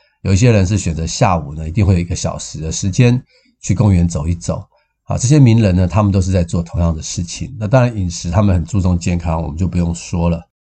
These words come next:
所以很多时候哈，我们真的很希望我们的身心，呃，能够达到一定的平衡哦。基本上我们只要做对这四件事情，我们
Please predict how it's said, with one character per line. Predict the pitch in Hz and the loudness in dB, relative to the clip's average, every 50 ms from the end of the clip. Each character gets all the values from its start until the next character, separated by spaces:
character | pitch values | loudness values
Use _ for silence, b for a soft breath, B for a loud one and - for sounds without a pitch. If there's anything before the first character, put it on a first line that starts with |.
| _ _ _ _ _ _ | _ _ _ _ _ _
所 | _ - - 190 | _ 0 2 4
以 | 196 147 113 92 | 4 4 4 2
很 | 85 - 107 101 | -2 0 0 2
多 | 101 139 165 | 4 4 2
时 | 160 - - | 2 2 0
候 | 90 - - 101 85 | -2 0 2 0 0
哈， | 76 67 82 82 78 80 - - - | 0 0 -2 -2 -2 -4 -6 -12 -10
我 | - - | -4 -2
们 | 92 98 104 107 117 127 143 143 - - _ _ | 0 2 2 2 2 2 0 -2 -6 -12 _ _
真 | _ - 156 147 | _ 2 4 4
的 | 147 113 | 6 4
很 | - 90 85 | 2 0 -4
希 | 82 - - 110 113 | -4 -4 0 2 2
望 | 117 104 92 | 2 2 2
我 | 80 80 78 | -2 -4 -4
们 | 82 | -4
的 | 87 90 | -4 -4
身 | - - 101 98 101 | -2 0 2 2 2
心， | 90 - 104 98 101 101 110 110 - _ - | 0 0 0 2 2 0 0 -4 -10 _ -4
呃， | - 90 | 0 2
能 | 87 90 101 | 4 4 4
够 | 110 113 | 4 4
达 | 95 - 85 90 | 2 2 0 2
到 | 95 104 92 92 | 2 2 0 0
一 | |
定 | 90 - 101 | 0 0 0
的 | 85 80 73 | 0 -2 -4
平 | - - - 85 80 87 | -8 -12 -10 -6 -6 -6
衡 | 85 - 85 80 - 78 | -4 -4 -6 -6 -6 -8
哦。 | 80 78 76 73 - _ _ _ _ _ _ _ _ _ _ _ | -8 -10 -10 -12 -16 _ _ _ _ _ _ _ _ _ _ _
基 | _ - 147 139 | _ 2 2 4
本 | 107 87 | 4 4
上 | - 113 92 | 2 2 2
我 | 85 | 2
们 | 85 85 | 0 0
只 | 90 | 0
要 | 85 82 | 0 0
做 | - - 101 | 0 0 0
对 | 90 98 92 | 0 0 0
这 | 87 92 87 | 0 0 -2
四 | - - - 92 | -2 -2 -4 -2
件 | 87 90 85 | 0 0 -2
事 | 85 - - - 90 | -2 -4 -6 -8 -8
情， | 85 - - - 71 71 69 - _ _ _ | -8 -8 -10 -10 -10 -12 -12 -14 _ _ _
我 | _ - 87 | _ -6 -4
们 | 85 85 87 90 90 | -2 -2 0 -2 -4